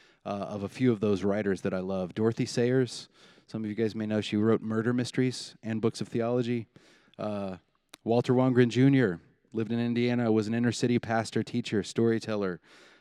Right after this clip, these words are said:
Uh, Madeleine L'Engle wrote A Wrinkle in Time and Walking on Water, A Theology of Creativity.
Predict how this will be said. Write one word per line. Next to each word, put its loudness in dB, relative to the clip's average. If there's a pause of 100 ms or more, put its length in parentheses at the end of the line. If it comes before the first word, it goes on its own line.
(120)
Uh, -4 (100)
Madeleine 0
L'Engle 2
wrote 2
A -2
Wrinkle -2
in -2
Time -2
and -8
Walking -4
on -4
Water, 2
A -2
Theology -4
of -8
Creativity. -6